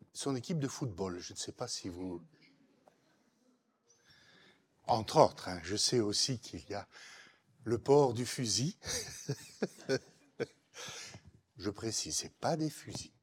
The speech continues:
ce sont des kalachnikovs. C'est pas pareil. <laughs> Eh bien, chers frères et sœurs, je me réjouis de, de partager, euh, le pain, le pain d'en haut.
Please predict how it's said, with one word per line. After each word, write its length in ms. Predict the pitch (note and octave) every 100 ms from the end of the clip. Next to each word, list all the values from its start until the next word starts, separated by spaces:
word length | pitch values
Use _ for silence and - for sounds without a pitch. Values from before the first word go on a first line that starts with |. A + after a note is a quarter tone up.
| -
ce 120 | -
sont 220 | - - A#2
des 160 | -
kalachnikovs. 1040 | - D#3+ D#3+ C#3+ - A2+ G2+ - - - - _ _ _ _ -
C'est 260 | - - -
pas 140 | E3
pareil. 380 | - B2 D#2+ -
<laughs> 340 | - - - - _ _ _ _ _ _ _ _ - - - - _ _ - - - - - - - - -
Eh 80 | D3
bien, 160 | A3
chers 180 | F#3+ G3
frères 220 | - G3
et 80 | F3+
sœurs, 200 | D#3+ A3+
je 100 | E3
me 160 | E3+ E3
réjouis 360 | D#3+ D#3 A3+
de, 260 | F3 D3+ A#2+ - - -
de 220 | A2+ C3 B2
partager, 680 | F#3 F3+ E3 D3 F3+ G3+ - - B2
euh, 420 | B2 A#2+ A#2 A2+ -
le 260 | G#2+ C3 D3+
pain, 360 | - E3+ G#3+ - _ _ - - - -
le 240 | B2+ D#3+
pain 360 | - F3 F#3 D#3+
d'en 300 | C3+ C#3+ C#3
haut. 300 | C#3 G#3